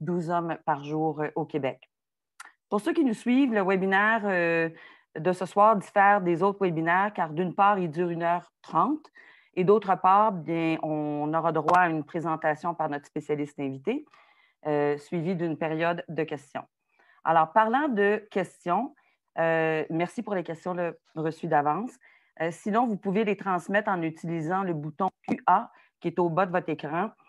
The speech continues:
Puis elles seront lues, là, au cours, euh, justement de la pé-, de la période de questions à la fin de la présentation. Euh, cela dit, avant de débuter, euh, évidemment, nous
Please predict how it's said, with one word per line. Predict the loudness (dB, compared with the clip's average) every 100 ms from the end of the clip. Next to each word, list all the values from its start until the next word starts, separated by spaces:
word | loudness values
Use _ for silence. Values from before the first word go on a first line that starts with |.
| _ _ _ _
Puis | -4
elles | -2 -2
seront | 0 -2 0 0
lues, | 0 0
là, | 2 0 0 -10 -8
au | -6
cours, | -2 2 4 4 2
euh, | -2 -2
justement | -4 -6 -4 -4
de | -4
la | -6
pé-, | -6 -14
de | -4
la | -4
période | -2 -4 -4
de | -4
questions | -6 -8 -6 -6 -2
à | 0
la | 0
fin | -4
de | -4
la | -4
présentation. | -4 -6 -4 -4 -4 -6 -14 -14 _ _ _ _ _ _ _ -20 -20 _ -6
Euh, | -4
cela | -4 0 2
dit, | 2 0 0 2
avant | 2 2
de | 2
débuter, | 2 0 -2 -2 -2 -2 -10 -20 _ -8
euh, | -2 0 0 -2
évidemment, | -8 -2 0 0 -2
nous | -2